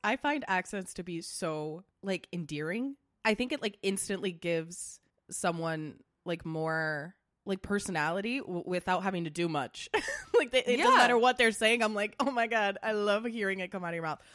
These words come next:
Speaker 1: Or, like, people who have, like, women who have, like, really deep, raspy voices.
Speaker 2: Mm,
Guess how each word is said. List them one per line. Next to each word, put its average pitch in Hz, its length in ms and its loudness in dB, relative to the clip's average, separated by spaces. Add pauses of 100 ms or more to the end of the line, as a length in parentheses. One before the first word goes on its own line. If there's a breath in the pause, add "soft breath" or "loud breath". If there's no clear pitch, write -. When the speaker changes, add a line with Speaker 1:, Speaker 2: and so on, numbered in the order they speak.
(160 loud breath)
Speaker 1:
Or, 214 160 0
like, 208 160 -4
people 214 300 -6
who 220 200 -2
have, 190 360 0 (340)
like, 185 220 0
women 185 380 0
who 214 120 0
have, 190 220 0
like, 170 160 -2
really 170 360 -4
deep, 170 280 -14
raspy 147 460 -4
voices. 151 600 -6
Speaker 2:
Mm, - 260 -10